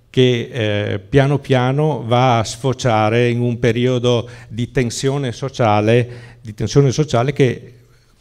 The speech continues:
provoca il terrorismo. Eh, ci troveremo in quel periodo nel quale, ne-, ne-, nel quale c'è la strategia della tensione o anni di piombo cosiddetto. E c'è un terrorismo nero e c'è un terrorismo rosso, entrambi comunque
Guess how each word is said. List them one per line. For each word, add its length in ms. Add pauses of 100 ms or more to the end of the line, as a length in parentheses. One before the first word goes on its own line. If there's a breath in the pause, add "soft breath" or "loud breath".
(380)
provoca 360
il 100
terrorismo. 920 (720 loud breath)
Eh, 340 (180)
ci 140
troveremo 480
in 100
quel 200
periodo 440
nel 220
quale, 340 (400 loud breath)
ne-, 140
ne-, 180
nel 180
quale 340
c'è 160
la 100
strategia 520
della 140
tensione 460
o 100
anni 260
di 100
piombo 540
cosiddetto. 640 (920 loud breath)
E 320
c'è 140
un 140
terrorismo 540
nero 500
e 100
c'è 140
un 100
terrorismo 520
rosso, 340
entrambi 480
comunque 520